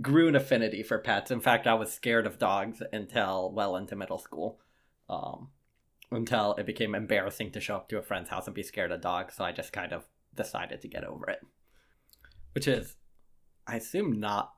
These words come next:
the therapist recommended way to overcome trauma, to just, like, be afraid of the social <laughs> lashback and just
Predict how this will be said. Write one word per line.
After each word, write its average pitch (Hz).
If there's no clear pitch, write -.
the 110
therapist 104
recommended 98
way 95
to 98
overcome 95
trauma, 92
to -
just, -
like, 92
be 104
afraid 98
of 87
the 95
social 92
<laughs> -
lashback 101
and 147
just -